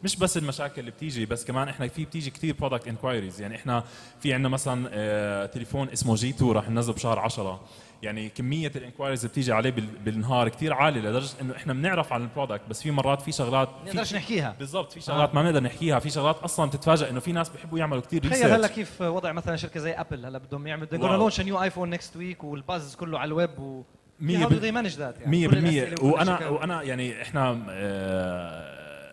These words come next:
Speaker 1: ك-، ك-، كبرضه ك-، ككونسيومرز براند برضه بيجينا بنفس كم ال-، ال-، ال-، يعني حتى ب-، بمنطقة صغيرة زي ليفانت as opposed to other، آه، يعني، آه، ماركتس، بيجينا كميات أسئلة كتير كبيرة على برودكتس لسه أصلًا مش موجودة بالسوق.
Speaker 2: ما عندكم إمكانية تجاوبوها لسه.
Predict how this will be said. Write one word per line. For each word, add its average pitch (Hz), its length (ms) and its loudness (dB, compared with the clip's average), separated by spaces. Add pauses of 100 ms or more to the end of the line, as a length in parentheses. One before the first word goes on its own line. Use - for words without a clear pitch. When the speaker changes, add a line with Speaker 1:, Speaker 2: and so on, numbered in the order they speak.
(240)
Speaker 1:
ك-، 101 300 -2
ك-، 104 260 -6
كبرضه 131 360 2
ك-، 110 320 -2
ككونسيومرز 120 600 0
براند 120 340 4
برضه 151 200 4
بيجينا 139 320 0
بنفس 131 540 -2
كم 139 180 -2
ال-، 123 180 -6
ال-، 117 160 -10
ال-، 107 240 -8
يعني 113 120 0
حتى 160 260 -2
ب-، 120 240 -8
بمنطقة 120 500 -2
صغيرة 117 300 0
زي 110 200 0
ليفانت 104 480 0
as 104 140 -2
opposed 117 340 -4
to 113 40 -2 (140)
other، 104 200 0
آه، 76 260 -6
يعني، 90 520 -6
آه، 85 340 -8
ماركتس، 104 540 -6 (420)
بيجينا 151 280 0
كميات 139 460 -2
أسئلة 135 280 -8
كتير 156 260 -8
كبيرة 139 360 -4
على 104 220 -4
برودكتس 139 320 -4
لسه - 220 -8
أصلًا 143 220 -6
مش 143 160 -6
موجودة 127 280 -2
بالسوق. 110 400 -4
Speaker 2:
ما 175 80 -2
عندكم 190 220 -4
إمكانية 190 300 -4
تجاوبوها 170 380 -4
لسه. 107 200 -18